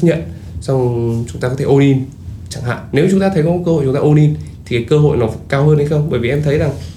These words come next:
thực ra là nếu như chúng ta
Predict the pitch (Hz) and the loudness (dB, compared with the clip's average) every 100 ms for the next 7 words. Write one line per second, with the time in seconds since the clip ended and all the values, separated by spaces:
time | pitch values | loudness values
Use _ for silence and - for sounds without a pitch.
0 | - - - - - - - - - 151 | -16 -16 -18 -18 -16 -14 -14 -14 -2 0
1 | 151 160 147 127 110 113 - - - 104 | 2 2 4 2 2 -2 -8 -16 -14 -10
2 | 117 143 156 202 - 143 165 160 151 | 0 4 6 4 2 2 2 4 2